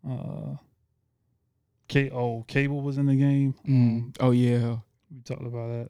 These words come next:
Speaker 1: Uh, I can't remember off the top
Speaker 2: Bishop
Speaker 1: of my head
Speaker 2: would be
Speaker 1: right now.
Speaker 2: dope in the game. Now that you mentioned Cable,
Speaker 1: Yeah.
Speaker 2: Bishop would be kinda dope as a
Speaker 1: Mm-hmm.
Speaker 2: D L C character.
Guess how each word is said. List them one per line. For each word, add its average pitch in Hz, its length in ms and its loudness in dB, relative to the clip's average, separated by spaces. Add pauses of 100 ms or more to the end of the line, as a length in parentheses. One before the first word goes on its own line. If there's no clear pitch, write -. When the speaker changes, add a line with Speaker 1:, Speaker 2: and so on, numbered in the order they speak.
Speaker 1:
Uh, 117 400 -8
I - 1300 -20
can't 131 200 2
remember 120 440 2 (180)
off 117 120 -10 (100)
the - 60 -14
top 127 100 -2
Speaker 2:
Bishop 131 220 2
Speaker 1:
of 131 80 0
my - 40 -4
head 123 80 -2
Speaker 2:
would 120 120 -2
be 123 80 -2
Speaker 1:
right 117 40 0 (100)
now. 120 60 0
Speaker 2:
dope 120 220 -4
in 113 80 -4
the 117 80 -2
game. 117 240 0
Now 120 120 2
that 120 200 -2
you 127 60 2
mentioned 110 340 -2
Cable, 120 420 -2 (400)
Speaker 1:
Yeah. 127 120 -2
Speaker 2:
Bishop 113 260 0
would 120 100 -2
be 113 160 -2
kinda 113 300 -2
dope 113 320 -6 (280)
as 123 60 0
a 117 240 2
Speaker 1:
Mm-hmm. 127 40 0
Speaker 2:
D 123 280 -6
L 131 100 -10
C 117 220 -16
character. 120 580 -12